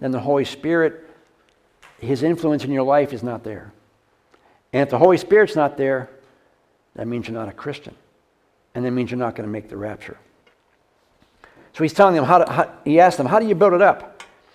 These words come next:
And he says that what they're doing for God, quote, "is not complete." And what does that mean? It partly means that they were going through the motions in their services, and they're not relying on the Holy Spirit to control the service. There's churches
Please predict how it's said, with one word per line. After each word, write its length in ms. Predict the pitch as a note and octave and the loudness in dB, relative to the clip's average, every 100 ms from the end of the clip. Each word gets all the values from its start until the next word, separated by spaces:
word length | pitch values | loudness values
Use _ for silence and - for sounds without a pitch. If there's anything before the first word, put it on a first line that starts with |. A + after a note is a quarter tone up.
| _ _ _ D3 | _ _ _ -4
And 60 | |
he 40 | D3 | 2
says 220 | G3 F3 | 4 4
that 120 | D#3 | 4
what 200 | D#3+ A#3+ | 4 4
they're 140 | B3+ G#3+ | 6 4
doing 380 | C#3+ A#3 C#4 A3 | 4 2 2 2
for 160 | F#3+ | -2
God, 400 | C#3+ G3+ F3 C3+ | 2 4 4 2
quote, 280 | - C#3+ D#3 | 4 4 4
"is 140 | D3 | 0
not 300 | D#3 F#3 F#3+ | 2 2 2
complete." 400 | F3 D3 A3+ D#3 | 0 -2 0 0
And 80 | C3 | 0
what 80 | D#3+ | -2
does 100 | D#3 | 2
that 160 | D#3 D3+ | 0 -2
mean? 320 | C#3+ F2+ F2+ _ _ _ _ _ _ _ _ - | -8 -10 -20 _ _ _ _ _ _ _ _ -4
It 180 | - | -4
partly 280 | - D4 C4 | 6 6 6
means 280 | F#3 F3+ D#3 | 4 2 2
that 120 | E3 | 2
they 140 | D3 E3+ | 4 4
were 100 | D#3 | 4
going 320 | F#3 A#3 A3+ | 4 4 2
through 160 | - G3+ | -2 0
the 100 | E3 | 2
motions 540 | F3 G3+ G3 F#3+ E3 | 4 2 2 -4 -2
in 140 | E3 | -4
their 120 | D#3+ D3 | -4 -4
services, 680 | - D3+ C#3+ - G2 - - _ _ _ _ _ _ _ | -2 -4 -4 -10 -16 -18 -20 _ _ _ _ _ _ _
and 120 | B2 C3 | -6 -2
they're 60 | |
not 260 | D3 F#3+ F#3+ | 2 2 4
relying 640 | E3+ D#3+ F3 F#3+ G3 G3 F3+ | 2 4 4 4 4 2 0
on 100 | D3+ | -4
the 100 | B2 | -4
Holy 280 | D3+ D3+ | -4 -4
Spirit 640 | A#2 - _ B3+ B3+ F3 - | -6 -14 _ 0 2 2 -2
to 160 | D#3+ | -6
control 680 | D3+ C#3+ - E3 D#3 D#3 D3+ - - _ A#2 | -4 -8 -6 0 2 2 -2 -20 -20 _ -16
the 80 | |
service. 520 | - B2 F#2 E2 - - _ _ _ _ _ _ _ _ _ _ _ _ _ | -10 -6 -6 -8 -20 -20 _ _ _ _ _ _ _ _ _ _ _ _ _
There's 240 | B2+ D3 - | 0 0 0
churches 520 | - F3+ F3 E3 | 0 0 0 -4